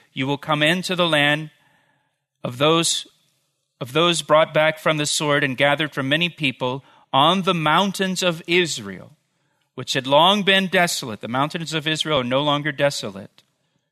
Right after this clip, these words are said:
"And they're brought out of the nations, and now all of them dwell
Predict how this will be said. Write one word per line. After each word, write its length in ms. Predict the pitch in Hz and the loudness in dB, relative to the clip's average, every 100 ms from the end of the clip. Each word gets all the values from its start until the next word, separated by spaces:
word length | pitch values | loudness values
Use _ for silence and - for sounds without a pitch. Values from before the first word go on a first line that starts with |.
| _ _ _ _ _ _ - | _ _ _ _ _ _ -18
"And 140 | 113 | -8
they're 140 | 127 117 | -4 -4
brought 340 | 127 143 165 160 | 2 4 4 4
out 220 | 151 180 | 2 2
of 140 | 165 | 0
the 120 | 170 | -2
nations, 600 | 160 170 185 - 139 110 | 0 2 2 0 -4 -6
and 100 | 120 | -4
now 180 | 131 139 | 0 0
all 280 | 139 143 175 | 4 4 4
of 120 | 160 | 0
them 200 | 165 156 | 0 -2
dwell 460 | 151 143 156 156 | -2 2 4 4